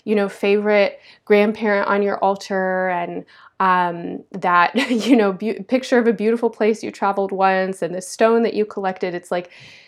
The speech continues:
you can tune in with those energies and ask for support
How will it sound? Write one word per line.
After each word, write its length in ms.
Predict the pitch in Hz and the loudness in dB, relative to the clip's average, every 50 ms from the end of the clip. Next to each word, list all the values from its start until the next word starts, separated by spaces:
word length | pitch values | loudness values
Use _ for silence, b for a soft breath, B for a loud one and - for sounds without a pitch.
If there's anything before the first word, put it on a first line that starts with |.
| B B B | B B B
you 280 | - 190 185 220 277 311 | -14 -6 -2 -2 -2 0
can 200 | - 415 392 349 | 2 2 2 2
tune 320 | - - 294 294 294 285 | 2 0 -2 -2 0 0
in 280 | 294 294 302 320 285 254 | 2 2 2 2 2 2
with 160 | 214 208 - | 0 0 -2
those 240 | - 202 196 202 - | -2 -2 -2 -2 -2
energies 840 | - 226 240 254 254 214 - 196 185 175 170 175 175 - - - b b b b b b b b b _ _ | -2 0 0 0 -2 -2 -2 -2 -2 -2 -4 -6 -10 -14 -18 -20 b b b b b b b b b _ _
and 300 | - 208 202 202 202 - - - | 4 4 4 4 2 0 -2 2
ask 400 | 190 202 240 262 147 - - - | 4 4 4 4 2 -2 -8 -10
for 160 | - - 220 | -6 -4 -4
support 680 | 214 214 - 214 - - 180 165 165 160 160 - - | -4 -4 -6 -6 -6 -6 -6 -6 -4 -6 -8 -10 -12